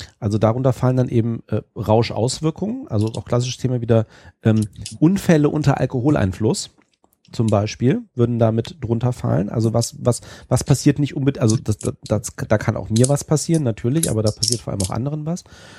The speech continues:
Äh, weitergehende soziale Schäden und aber auch Kosten für das Gesundheitssystem. Das haben die also alles dann so unter diesem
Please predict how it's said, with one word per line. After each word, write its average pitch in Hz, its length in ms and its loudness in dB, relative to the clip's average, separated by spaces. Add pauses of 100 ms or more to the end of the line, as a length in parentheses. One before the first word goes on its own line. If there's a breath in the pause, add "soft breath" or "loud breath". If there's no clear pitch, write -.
(360 loud breath)
Äh, 117 200 6
weitergehende 147 500 2
soziale 143 460 -2
Schäden 135 440 -2 (280 loud breath)
und 139 140 2
aber 131 120 0
auch 120 120 -4
Kosten - 280 0
für - 100 -4
das 120 140 0
Gesundheitssystem. 107 880 0
Das - 160 -4
haben 104 120 0
die 104 80 0
also 98 240 -4
alles 98 240 0
dann 98 160 -6
so 98 80 -6
unter 98 120 -8
diesem 95 300 -6